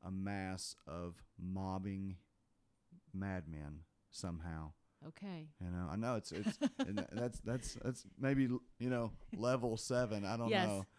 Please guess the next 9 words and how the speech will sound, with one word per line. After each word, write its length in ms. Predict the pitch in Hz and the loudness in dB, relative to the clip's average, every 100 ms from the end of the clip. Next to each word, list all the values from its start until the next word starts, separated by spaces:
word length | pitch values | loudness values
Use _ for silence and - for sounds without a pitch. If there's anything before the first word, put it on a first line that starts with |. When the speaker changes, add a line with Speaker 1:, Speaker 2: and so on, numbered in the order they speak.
| - - - 104 | -20 -20 -6 0
Speaker 1:
Um, 420 | 98 92 90 92 _ _ _ - | 2 2 0 -4 _ _ _ -6
but, 260 | 110 107 95 _ _ _ _ _ _ _ - | 0 0 0 _ _ _ _ _ _ _ 0
you 120 | 151 | 2
know, 280 | 117 123 143 _ _ - _ _ _ _ _ _ _ _ _ _ _ _ _ _ _ - | 4 2 -2 _ _ -20 _ _ _ _ _ _ _ _ _ _ _ _ _ _ _ -4
just 240 | 170 - | -2 0
thinking 380 | 160 170 156 127 | 0 0 0 0
about 380 | 117 110 113 120 _ _ | 2 2 0 -4 _ _
as 160 | - 127 | -6 -4
people 560 | - 120 113 107 107 | -2 -4 0 0 0